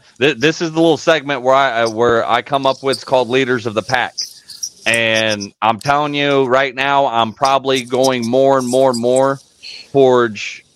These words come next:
doing this right here, um, where I pull off of the <clears throat> private Facebook group the things that all the pack members post and talk about and everything like that.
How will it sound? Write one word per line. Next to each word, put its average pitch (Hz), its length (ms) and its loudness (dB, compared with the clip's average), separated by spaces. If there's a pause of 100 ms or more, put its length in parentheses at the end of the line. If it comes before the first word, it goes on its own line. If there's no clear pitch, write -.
(160)
doing 139 380 0
this 127 260 -2
right 120 260 0
here, 98 260 -14 (220)
um, 92 420 0 (100)
where 104 220 0
I 139 340 0
pull 165 420 0
off 127 400 2 (560)
of 107 300 0
the 98 240 0
<clears throat> - 20 4
private 139 400 0
Facebook 127 540 -2
group 113 320 -4 (160)
the 107 140 -4
things 127 440 -2
that 117 320 -2
all 120 180 2
the 123 120 -6
pack 131 360 -4
members 123 520 -4 (420)
post 165 560 -2 (280)
and 123 480 -2
talk 147 300 0
about 139 380 0
and 113 160 -4
everything 131 320 -2
like 127 260 -2
that. 123 320 0